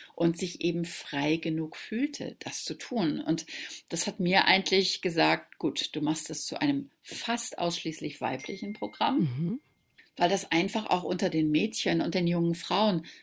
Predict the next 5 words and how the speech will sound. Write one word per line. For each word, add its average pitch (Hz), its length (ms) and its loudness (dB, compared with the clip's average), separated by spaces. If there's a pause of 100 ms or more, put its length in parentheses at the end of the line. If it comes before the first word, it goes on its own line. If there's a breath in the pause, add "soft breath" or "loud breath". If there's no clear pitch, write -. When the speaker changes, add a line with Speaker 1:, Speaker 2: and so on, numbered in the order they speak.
(100)
Speaker 1:
eine - 140 -4
Art 208 140 -2
von - 200 0
Entspanntheit 170 1120 0 (640)
gibt, 160 400 0